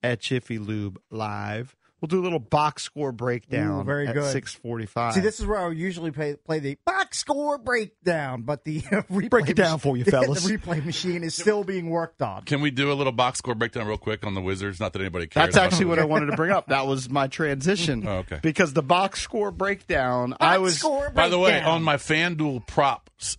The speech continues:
Speaker 3: um, spots
Speaker 2: Yes.
Speaker 3: the last couple days,
Speaker 2: Right.
Speaker 3: I've been telling people my play was, you know, you could put one dollar on it, you could
Speaker 2: Yeah.
Speaker 3: put five dollars on
Speaker 2: Sure.
Speaker 3: it, put a hundred, was to play the Nuggets team total
Speaker 2: Okay.
Speaker 3: over.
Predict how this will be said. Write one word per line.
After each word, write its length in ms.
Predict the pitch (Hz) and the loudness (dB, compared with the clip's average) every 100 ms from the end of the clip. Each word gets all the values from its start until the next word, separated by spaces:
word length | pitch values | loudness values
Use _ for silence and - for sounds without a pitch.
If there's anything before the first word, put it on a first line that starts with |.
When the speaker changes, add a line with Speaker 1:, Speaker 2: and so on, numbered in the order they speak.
| - | -2
Speaker 3:
um, 560 | 107 98 92 87 90 - _ | 0 2 0 -2 -6 -10 _
spots 640 | - - 131 101 - - | -10 0 2 2 -2 -4
Speaker 2:
Yes. 160 | 139 107 | -2 0
Speaker 3:
the 60 | 104 | 0
last 420 | 107 104 - - | 0 -2 -8 -6
couple 240 | 113 104 | -6 -4
days, 400 | 95 101 113 127 | -2 -2 -2 -4
Speaker 2:
Right. 260 | 135 123 135 | -4 -2 -4
Speaker 3:
I've 140 | 101 | -4
been 140 | 104 90 | -4 0
telling 320 | 123 113 90 | 0 0 -4
people 320 | 95 - 87 | -8 -6 -6
my 160 | 82 82 | -6 -6
play 420 | - 107 101 85 | -4 -2 -2 -2
was, 600 | 80 78 73 - - - | -2 -4 -4 -6 -10 -10
you 60 | 101 | -10
know, 180 | 101 98 - - - - | -8 -10 -14 -20 -18 -14
you 80 | |
could 160 | 87 90 | -12 -10
put 140 | 85 - _ - - | -10 -10 _ -20 -6
one 220 | 92 127 | -2 0
dollar 300 | 135 127 127 | 2 2 2
on 160 | 120 127 | 0 0
it, 40 | |
you 40 | 107 | -2
could 60 | 151 | -4
Speaker 2:
Yeah. 60 | |
Speaker 3:
put 60 | 117 | 0
five 220 | 117 117 | 2 2
dollars 280 | 110 104 98 | 2 0 0
on 100 | 104 | 0
Speaker 2:
Sure. 140 | 170 139 | 0 -2
Speaker 3:
it, 120 | - | -4
put 100 | 95 | -2
a 40 | |
hundred, 260 | 120 101 76 _ _ - | 0 -2 -6 _ _ -6
was 140 | 98 | -4
to 100 | 101 | -4
play 240 | - 107 101 | -2 0 0
the 80 | |
Nuggets 440 | 98 104 104 113 - | 0 0 -2 -6 -6
team 240 | 107 113 | -6 -4
total 380 | 104 127 85 - - 123 | -4 -4 -4 -6 -8 -10
Speaker 2:
Okay. 240 | 131 135 | -4 0
Speaker 3:
over. 400 | 110 107 90 80 | 0 0 -2 -6